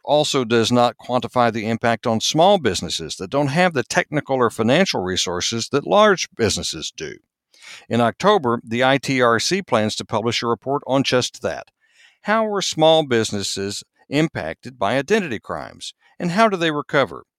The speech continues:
Stay tuned for more about our first Business Aftermath report. And listen next week to our sister podcast, The Fraudian Slip, when the I T R C C E O and the founder of privacy protection company Abine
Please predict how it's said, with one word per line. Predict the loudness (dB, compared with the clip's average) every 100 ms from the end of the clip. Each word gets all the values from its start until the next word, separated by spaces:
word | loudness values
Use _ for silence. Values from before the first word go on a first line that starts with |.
| _ _ _
Stay | -4 -4
tuned | 0 0 0
for | 0
more | 2 2
about | 2 2 2
our | 2 2
first | 0 0 0 0 -6 -16 -6
Business | 2 4 4 0
Aftermath | -2 -2 -2 -2 -6 -6 -8
report. | -14 -18 -18 -18 -20 _ -20 -6
And | -2 2
listen | 4 4 2 2
next | 2 2 -2
week | -6 -8 -8
to | -6
our | -2 -2
sister | -2 -4 -4
podcast, | -2 0 0 -2 -10 -10 -12 -16 _ _ _ _
The | -12 -10
Fraudian | 0 2 4 2 0
Slip, | -2 -6 -10 _ _ _
when | -12 -8
the | -2
I | -2
T | -2 -2
R | 0 0
C | 0 -2 -2
C | -2 -4 -4
E | 0
O | 0 0 0
and | 2 2
the | 0 -2
founder | 2 4 2 0
of | -2 -4 0
privacy | 2 2 0 -4
protection | -4 0 0 0 -2
company | -2 -2 -4 -4
Abine | -2 0 0 -2 -4